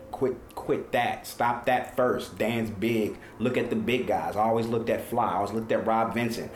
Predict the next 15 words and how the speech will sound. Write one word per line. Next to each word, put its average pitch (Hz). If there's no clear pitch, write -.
Michael 110
Andrews. 113
I 104
looked 110
at 107
guys 110
who 107
danced 107
big, 104
you 113
know 113
what 110
I 110
mean? 117
Because 101